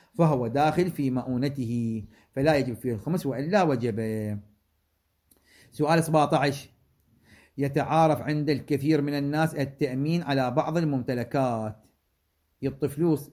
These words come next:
شهريًا ويقطعون من راج-، من راتبه لأجل التأمين على سيارته، على نفسه، زين، على بعض الممتلكات أو على الحياة. فهذا اللي دفع هذا يعتبر مؤونة يوم مو مؤونة. إذا مؤونة ما عليه خمس، إذا م-، مو مؤونة عليه خمس.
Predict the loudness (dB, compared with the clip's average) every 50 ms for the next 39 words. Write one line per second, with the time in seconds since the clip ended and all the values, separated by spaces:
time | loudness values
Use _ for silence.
0 | _ _ -4 -2 -2 0 2 2 2 2 2 2 2 0 -2 -6 -10 _ _ _
1 | _ _ _ -6 -4 -4 -2 -2 0 0 0 0 0 0 0 0 2 2 0 0
2 | 0 -2 -4 -4 0 2 2 2 2 0 0 0 0 0 2 2 0 2 0 0
3 | 0 0 0 0 -2 -2 -4 -4 -6 -6 -6 -6 -6 -4 -2 0 2 0 0 2
4 | 4 4 4 4 2 -4 -10 -20 _ _ _ -2 0 0 2 2 2 2 0 0
5 | 2 4 6 6 6 6 4 0 -8 -18 _ _ _ -10 -6 -2 -2 -2 -2 -4
6 | -10 -20 _ -4 -2 0 2 2 2 2 2 2 2 0 0 0 0 0 -2 0
7 | 2 4 4 4 2 0 2 4 4 4 2 2 0 0 2 2 2 2 0 0
8 | -2 -6 -10 -20 _ _ _ _ _ _ _ _ _ _ _ 2 4 4 6 4
9 | 4 4 4 4 6 6 6 6 4 2 2 2 2 2 2 0 0 0 0 0
10 | 0 -2 -2 -2 0 2 2 4 4 2 2 4 4 4 4 2 2 0 0 0
11 | 2 2 2 0 0 -2 -2 0 2 4 4 4 2 2 2 2 4 4 4 2
12 | 2 0 -2 -4 -6 -6 -4 -2 0 0 2 0 0 -2 -2 -2 0 0 0 2
13 | 2 2 2 2 0 -2 -4 -6 -6 -6 -4 -4 -4 -6 -6 -6 -10